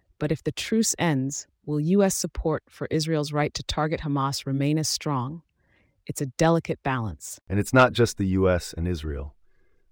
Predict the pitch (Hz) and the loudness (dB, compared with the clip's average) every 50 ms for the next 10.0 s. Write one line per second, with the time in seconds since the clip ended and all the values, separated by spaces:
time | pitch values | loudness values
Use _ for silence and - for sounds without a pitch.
0 | _ - 101 92 107 127 127 - 120 104 92 - - 98 92 - - - 85 71 | _ -6 2 4 4 4 6 6 4 4 4 4 2 2 2 0 -2 -8 -8 -8
1 | 76 80 - - 87 87 85 80 - 87 80 - - 85 80 76 87 87 85 78 | -8 -8 -6 -4 -4 -4 -4 -6 -6 -8 -10 -8 -8 -8 -8 -6 -4 -4 -4 -4
2 | - - 90 85 - - - - 95 90 87 87 85 85 82 80 82 82 80 76 | -4 -2 -2 -2 -4 -6 -6 -2 0 2 2 2 0 0 -2 -4 -4 -4 -6 -6
3 | 71 67 - - _ _ _ _ _ - 92 95 95 90 - - 90 82 - - | -8 -12 -14 -20 _ _ _ _ _ -2 -2 0 0 -2 -4 -6 -6 -6 -8 -10
4 | - - - - _ - - _ - - 110 117 113 - 110 104 98 95 - - | -16 -20 -20 -20 _ -20 -20 _ -4 0 0 2 2 4 4 4 4 4 2 0
5 | 104 104 98 95 92 85 - 95 92 98 95 87 - - - 87 82 73 78 76 | 0 0 0 0 -2 0 0 2 2 2 2 0 -4 -6 -8 -8 -6 -6 -8 -10
6 | - - 80 80 - - - 90 87 85 - - 80 80 76 80 82 87 90 87 | -8 -8 -8 -8 -6 -2 0 0 0 0 -2 -4 -6 -6 -4 -2 -2 -2 -2 -4
7 | 85 - - 85 80 76 82 78 78 78 80 82 80 - - - - _ _ _ | -4 -6 -6 -6 -6 -6 -4 -4 -4 -4 -4 -6 -6 -10 -14 -20 -20 _ _ _
8 | _ _ _ _ _ _ - - - - 90 92 92 92 98 107 123 131 117 104 | _ _ _ _ _ _ -20 -12 -4 -2 0 2 4 4 6 8 8 8 6 4
9 | 87 92 - - - - 101 95 90 87 85 82 - - - 98 92 90 85 78 | 2 -2 -6 -4 0 0 0 2 0 0 -2 -4 -4 -4 -2 0 0 0 -2 -4